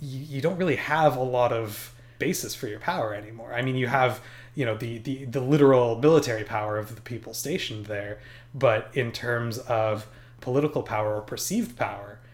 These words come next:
you've just gone down a lot of notches. Especially because, I mean, if you tried fighting back, if you tried defending yourself,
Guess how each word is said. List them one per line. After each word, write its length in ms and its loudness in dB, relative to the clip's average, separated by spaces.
you've 160 0
just 180 -2
gone 240 0
down 300 -2
a 100 -2
lot 420 -2
of 140 -12
notches. 800 -14
Especially 400 2
because, 520 0
I 40 0
mean, 220 0
if 120 -4
you 80 2
tried 400 2
fighting 320 0
back, 420 -2
if 120 -10
you 80 -10
tried 240 0
defending 400 -4
yourself, 480 -6